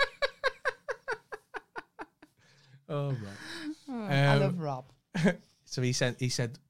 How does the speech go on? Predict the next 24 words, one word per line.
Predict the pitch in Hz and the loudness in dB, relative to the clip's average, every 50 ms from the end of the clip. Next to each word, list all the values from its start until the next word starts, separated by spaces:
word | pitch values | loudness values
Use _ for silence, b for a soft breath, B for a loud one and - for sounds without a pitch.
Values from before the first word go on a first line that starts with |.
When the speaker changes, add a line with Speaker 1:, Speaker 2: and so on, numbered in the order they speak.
| _ _ | _ _
Speaker 1:
he | 131 | -6
had | 127 131 127 | -6 -6 -6
a | |
four-part | 131 - - 185 180 180 175 175 - 160 160 160 160 | -8 -8 -6 -2 0 0 0 0 -2 -2 0 -2 -2
question. | - 170 160 139 - 180 175 151 120 95 - - _ _ _ - | -4 -4 -4 -4 -2 0 2 2 2 0 -4 -10 _ _ _ 2
Speaker 2:
Rob | 226 226 220 220 | 2 2 2 2
said | - 247 226 | -2 0 0
he's | 247 220 | 0 -2
gonna | - 233 208 208 | -2 -4 -4 -2
make | 214 202 190 - - | 0 0 0 0 0
me | 180 180 | -2 -2
a | 180 | -2
T-shirt | - - 170 175 185 - - 202 185 175 - - | -2 -2 -2 -2 -2 -2 -2 0 0 0 0 -2
s-, | 175 - - - | -6 -12 -12 -10
with, | 175 170 170 156 - _ | -6 -6 -6 -6 -6 _
um, | 170 160 156 156 151 143 156 143 - | -2 -2 -2 -2 -2 -4 -6 -8 -8
home | - - 165 165 165 165 | -4 -2 -2 0 0 -2
wrecking | 170 156 - - - 160 160 156 151 | -4 -4 -6 -6 -6 -4 -4 -4 -6
catfish | - - 156 - - - | -4 -6 -6 -4 4 6
Speaker 1:
Not | 208 233 220 - | 6 6 8 8
Speaker 2:
on | - 151 165 | 6 6 6
Speaker 1:
that | 180 | 6
Speaker 2:
it. | 190 | 6
Speaker 1:
Rob. | 226 220 170 - - | 6 6 6 4 2